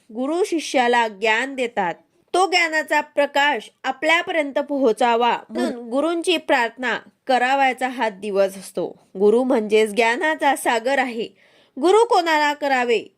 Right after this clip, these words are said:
जिथे आपले समाधान होते, संशय, शंका फिटतात, तर तेच गुरुपद म्हणावे. ज्या ठिकाणी आपले मन जाते, आपल्याला त्यांना गुरु करून घ्यायचे आहे,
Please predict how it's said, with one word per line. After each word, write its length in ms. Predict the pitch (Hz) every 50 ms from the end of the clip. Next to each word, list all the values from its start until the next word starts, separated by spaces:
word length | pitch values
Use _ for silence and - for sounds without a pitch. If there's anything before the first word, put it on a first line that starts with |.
| - 202
जिथे 300 | 196 226 214 - 277 262
आपले 440 | - - 233 220 214 226 220 214 220
समाधान 680 | 233 - 285 240 247 233 220 220 214 247 262 294 294 302
होते, 380 | 285 269 - - 240 233 247 240
संशय, 600 | - - 294 277 277 285 285 - 349 285 233 180 - - _ _ - -
शंका 440 | 302 277 269 262 247 277 269 277
फिटतात, 520 | 294 339 349 - - - 254 240 226 214 196 - _ _ _ _ _ -
तर 160 | 214 214 240
तेच 360 | 233 - 294 320 349 359 311
गुरुपद 540 | 262 240 294 277 277 262 - - 262 269 247
म्हणावे. 460 | 254 - 233 220 202 190 185 - 196 - _ _ _ _ _ _ - _ _ - 254
ज्या 220 | 277 311 339 381
ठिकाणी 480 | 381 392 427 - 339 311 311 302 311 311 -
आपले 340 | - 262 262 - 269 262 254
मन 400 | 254 254 247 254 277 311 330 330
जाते, 600 | 311 330 285 269 - - 269 247 247 233 - _ _ -
आपल्याला 540 | 226 233 233 233 254 247 240 240 247 247 240
त्यांना 420 | 240 254 240 233 233 233 233 233
गुरु 340 | 233 220 220 262 269 302 359
करून 300 | 370 381 349 311 320 285
घ्यायचे 360 | 285 302 311 240 226 226 - 254
आहे, 280 | 311 269 294 233 202